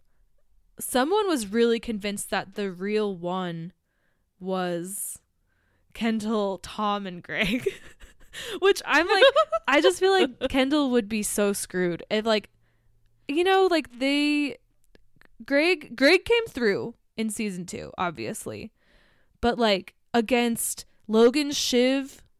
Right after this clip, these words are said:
Speaker 1: I mean, Shiv really, 'cause, like, Roman may do something dumb. Connor, I think, is always on Logan's side. No, there's one where he's on Kendall's side. This is wild. I'm gonna have to retweet this, and then everyone can just, like, be a,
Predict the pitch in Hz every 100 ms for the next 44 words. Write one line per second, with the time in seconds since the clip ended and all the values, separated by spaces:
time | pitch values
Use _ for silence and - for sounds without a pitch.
0 | _ _ 262 320 302 - 359 349 220 220
1 | 196 196 240 247 226 226 247 262 269 214
2 | 185 190 196 180 175 170 170 180 - -
3 | 277 277 262 220 196 190 - 202 202 208
4 | 190 180 - 180 190 180 175 160 165 156
5 | 160 185 190 - 202 202 202 _ _ _
6 | _ _ - 262 392 320 247 247 277 285
7 | 277 277 269 294 294 - 160 185 285 415
8 | 349 196 135 95 - 226 277 311 269 220
9 | 214 - 185 175 170 - 175 175 170 175
10 | 185 190 190 185 175 - 170 - 180 170
11 | 196